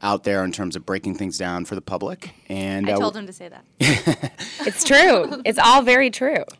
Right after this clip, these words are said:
Speaker 1: And we're really excited to have you on the show.
Speaker 2: Thank you. I'm so happy to be here.
Speaker 3: Thank
Speaker 1: Yeah.
Speaker 3: you,
Speaker 2: You have a cool
Speaker 3: Alexi.
Speaker 2: space.
Speaker 1: Yeah, thank you.
Speaker 2: That's fun.
Speaker 1: Yeah, it's not bad.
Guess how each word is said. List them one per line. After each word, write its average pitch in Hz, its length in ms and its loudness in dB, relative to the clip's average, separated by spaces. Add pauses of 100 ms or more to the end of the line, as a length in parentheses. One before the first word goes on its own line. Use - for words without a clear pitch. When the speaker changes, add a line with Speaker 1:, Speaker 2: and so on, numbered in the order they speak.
Speaker 1:
And 135 300 4
we're 156 120 8
really 165 200 10
excited 143 300 4
to 127 60 4
have 131 160 4
you 131 80 4
on 123 100 4
the 117 40 0
show. 175 340 2 (120)
Speaker 2:
Thank 247 260 -12
you. 190 100 -18
I'm 208 140 -16
so 254 120 -12
happy 339 240 -10
to 311 60 -16
be 277 200 -16
here. 339 240 -14
Speaker 3:
Thank 220 240 0
Speaker 1:
Yeah. - 40 -10
Speaker 3:
you, 302 100 -2
Speaker 2:
You - 20 0
have 214 340 -2
a 370 60 -8
cool 214 300 -2
Speaker 3:
Alexi. 175 100 -6
Speaker 2:
space. - 580 -18
Speaker 1:
Yeah, 285 200 4
thank - 280 -8
you. - 100 -14 (200)
Speaker 2:
That's - 160 -18
fun. - 320 -14 (220)
Speaker 1:
Yeah, 226 80 -20 (120)
it's - 100 -16
not 151 140 -10
bad. - 260 -10